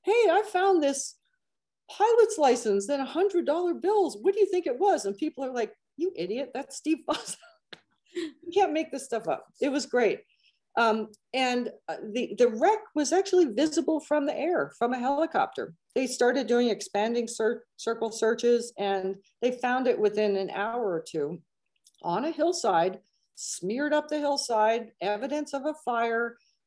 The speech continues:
bright orange in tires and engine. I've, I've hiked up there, I've seen it. And, uh, they, they, it should have been visible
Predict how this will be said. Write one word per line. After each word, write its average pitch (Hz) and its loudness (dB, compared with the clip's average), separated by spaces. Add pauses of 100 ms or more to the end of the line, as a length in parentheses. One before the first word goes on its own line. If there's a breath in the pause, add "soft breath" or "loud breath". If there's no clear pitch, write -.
bright 233 0 (280)
orange 247 -2
in 180 -4
tires 233 -2
and 151 -10 (120)
engine. 233 -2
I've, 226 2
I've 214 0
hiked 254 -6
up 170 -2
there, 151 0
I've 160 -6
seen 220 -4
it. 135 -8 (800 loud breath)
And, 254 2
uh, - -8 (580)
they, 294 0 (100)
they, 285 -2 (140)
it - 0
should 339 2
have 392 4
been 320 6
visible 262 2